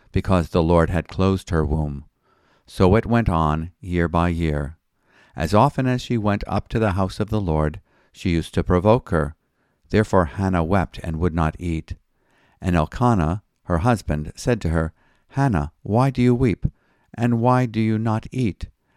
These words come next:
And why is your heart sad? Am I not more to you than ten sons?" After they had eaten and drunk in Shiloh, Hannah rose. Now Eli the priest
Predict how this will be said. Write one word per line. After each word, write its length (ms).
And 160
why 160
is 240
your 120
heart 320
sad? 600
Am 180
I 140
not 260
more 220
to 180
you 220
than 240
ten 300
sons?" 600
After 360
they 160
had 200
eaten 400
and 200
drunk 360
in 160
Shiloh, 680
Hannah 320
rose. 580
Now 240
Eli 300
the 100
priest 540